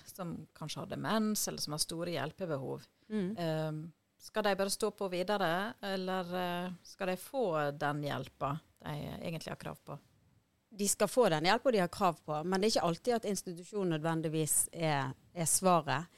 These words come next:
Speaker 2: Eh, men type avlastning og dagsentertilbud for å fylle hverdagen for å gi avlastning til de som er hjemme, det tror jeg blir mer og mer viktig. Så, um, det er mye det offentlige kan gjøre, men så vet vi det at når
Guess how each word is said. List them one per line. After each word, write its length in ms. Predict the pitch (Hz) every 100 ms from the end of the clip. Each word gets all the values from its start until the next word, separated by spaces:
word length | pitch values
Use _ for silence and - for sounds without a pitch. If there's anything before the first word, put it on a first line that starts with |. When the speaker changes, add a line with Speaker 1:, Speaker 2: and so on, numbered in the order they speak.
| - _ -
Speaker 2:
Eh, 420 | 175 160 160 160
men 440 | 160 170 170 - -
type 340 | - 190 - -
avlastning 720 | 214 190 165 156 - 170 262 - - _ _ -
og 280 | 175 170 165
dagsentertilbud 1200 | 170 185 - 196 185 175 185 170 165 170 185
for 200 | - 180 175
å 40 |
fylle 320 | - 180 190
hverdagen 720 | 190 - 180 175 185 175 147 151
for 380 | - - 208 156
å 40 | 175
gi 180 | 175 190
avlastning 600 | - 151 175 180 - 151
til 140 | 165
de 100 | 156
som 160 | 151 139
er 60 | 131
hjemme, 260 | 135 135
det 340 | 156 165 139 -
tror 220 | - 175
jeg 180 | 160 156
blir 260 | 156 156 143
mer 360 | 170 180 160 123
og 60 |
mer 180 | 139 131
viktig. 360 | 117 - - - _ _ _ _ _ -
Så, 160 | - 196 190 180
um, 160 | 175 170 - - - -
det 80 | 185
er 60 |
mye 340 | 208 - 277 208
det 120 | 196
offentlige 360 | 226 247 220 202
kan 160 | 190
gjøre, 260 | 175 185 185
men 200 | 170 170
så 140 | - 202
vet 240 | 220 -
vi 160 | 165 151
det 120 | 180
at 140 | 185
når 100 | -